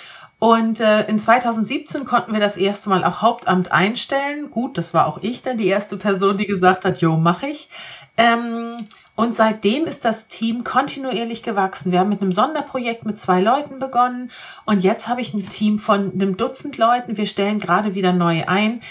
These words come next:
Wir haben neben der normalen Hacker School und jetzt Hacker School at Home, wir haben ja umgestellt zur Corona-Krise,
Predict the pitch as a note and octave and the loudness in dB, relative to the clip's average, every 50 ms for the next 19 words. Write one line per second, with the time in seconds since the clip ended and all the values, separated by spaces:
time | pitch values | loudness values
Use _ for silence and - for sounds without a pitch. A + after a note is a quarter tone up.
0 | - - - - - _ - G3+ G#3 G3 G3 G#3 G#3+ A3+ A3+ G#3+ G3 G#3+ G#3 G3+ | -18 -18 -20 -20 -14 _ -2 0 2 4 6 6 6 6 6 4 2 2 2 2
1 | G3 G3 F#3+ F#3+ F3+ F3+ F#3+ G3 A3 A#3 A#3 A3 F#3+ G3+ G#3+ - G3 F#3+ - - | 2 2 4 4 4 6 6 6 6 4 4 2 0 -2 -2 0 -2 -2 -2 -4
2 | - - G3+ G3+ G3 F3+ F#3 F3 F#3 F#3+ F#3 - - F3 F3+ F#3 F3 - - G3 | -4 0 2 4 4 4 4 4 4 4 4 2 0 -2 0 0 -2 0 2 4
3 | F3 E3 E3 - - G#3 G#3 G#3 G3+ F#3+ F3+ F#3 F3+ F3+ F3 D3+ F3 F#3 F#3+ F#3+ | 4 4 2 0 -2 0 0 2 2 2 4 4 4 4 4 4 4 2 2 2
4 | F3+ - - F3 E3+ E3+ - - - F#3+ F3+ F3 - - D#3+ E3 F3+ F#3 F#3 F3 | 0 0 0 0 0 0 -2 -2 0 0 0 0 0 -2 0 2 4 4 4 2
5 | F3 - - F#3 F3 E3 F3+ F3 E3+ E3 | 0 -2 0 0 0 2 2 2 2 2